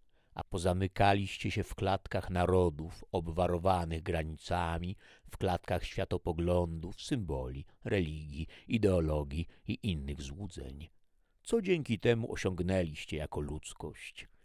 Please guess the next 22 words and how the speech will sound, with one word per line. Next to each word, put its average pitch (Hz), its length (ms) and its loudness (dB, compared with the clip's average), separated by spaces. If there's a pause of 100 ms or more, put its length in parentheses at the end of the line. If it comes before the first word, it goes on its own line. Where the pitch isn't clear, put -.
(220)
jako 87 220 2
cywilizacja? 80 1120 -4 (560)
Lepszą 110 560 2
technologię 92 760 2
do 92 120 0
samounicestwienia, 85 1500 -4 (420)
lepsze 92 460 2
protezy. 67 720 -4 (680)
Odpowiedni 95 600 2
pretekst - 800 -2
do 78 240 0
dzielenia 85 520 4
się - 140 -10
na 78 120 -4
tych - 200 -10
lepszych 92 680 -2
i - 60 -12
tych 76 280 -6
gorszych, 85 720 -2
właściwych 82 960 -2
i 80 100 -8
niewłaściwych. 82 1120 -2